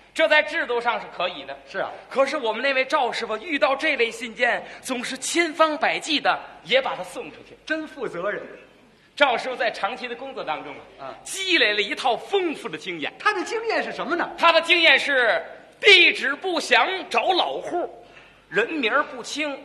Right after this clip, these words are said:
Speaker 1: 问同乡，男人信件查户口，女人信件访大娘，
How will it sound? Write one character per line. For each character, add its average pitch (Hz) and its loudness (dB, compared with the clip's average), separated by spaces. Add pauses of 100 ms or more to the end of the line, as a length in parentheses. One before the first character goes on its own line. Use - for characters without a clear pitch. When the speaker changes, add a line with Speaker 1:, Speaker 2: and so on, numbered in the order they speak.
Speaker 1:
问 202 -6
同 190 -16
乡， 240 -4 (380)
男 254 4
人 330 2
信 285 -4
件 262 2
查 202 4
户 262 -2
口， 175 0
女 226 0
人 220 2
信 262 -8
件 226 -2
访 123 -4
大 208 4
娘， 160 -2